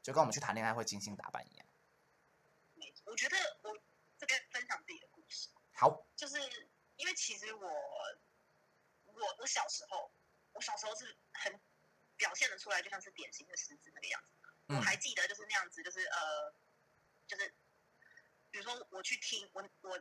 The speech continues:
Speaker 2: 奶奶带我去听音乐会好了。
Speaker 1: 嗯。
Speaker 2: 然后我就整个人嗨到，我，我那时候
Speaker 1: 嗨到不行。
Speaker 2: 才幼稚园，我嗨到不行，然后我在那个，我直接到那个什么，到走廊，因为大-，那个什么音乐厅不是有，是大家座位的，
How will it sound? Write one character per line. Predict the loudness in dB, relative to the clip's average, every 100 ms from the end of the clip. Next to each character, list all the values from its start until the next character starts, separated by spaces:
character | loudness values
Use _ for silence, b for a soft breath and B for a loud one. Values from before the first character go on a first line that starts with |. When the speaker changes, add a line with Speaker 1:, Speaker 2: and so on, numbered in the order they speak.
| -6
Speaker 2:
奶 | 0 2
奶 | 4 4
带 | 4
我 | 2
去 | -6
听 | -6 -8 -8 -20 _ _ -12
音 | -6
乐 | -4 -4 -4
会 | -4 -4
好 | -6
了。 | -12 -12 -6
Speaker 1:
嗯。 | -2 -2 -4 -16 _ _ _ _ _
Speaker 2:
然 | 0
后 | 0
我 | 0
就 | -2 -4 -6 -4
整 | 0
个 | 6
人 | 6 6
嗨 | 4 4
到， | 4 2 0
我， | -8 -6
我 | -6
那 |
时 | 2
候 |
Speaker 1:
嗨 | 8
到 | 10
不 | 8
行。 | 4 0
Speaker 2:
才 | -2
幼 | -6 -6
稚 | -8 -8
园， | -8 -10
我 | -2
嗨 | 4 6
到 | 6
不 | 4
行， | -4 0
然 | 0
后 | -2 -4
我 | 2
在 | 4 4
那 | 4
个， | 2 2 -2 _
我 | -8
直 | -2
接 | -2 -2 -6 _
到 | 2 2
那 | 2
个 | -6
什 | -6
么， | -8 -10 -10 -14 _ -20 _ 2
到 | 4 4
走 | 0 -2
廊， | -6 -12 -2
因 |
为 | 4
大-， | 4 4
那 | -4
个 | -6 -12
什 | -10
么 | -6
音 | 4
乐 | 4
厅 | 2 -10
不 |
是 | -6
有， | -6
是 | -6 -6 4
大 | 6 6
家 |
座 | 2 -8
位 | -8
的， | -8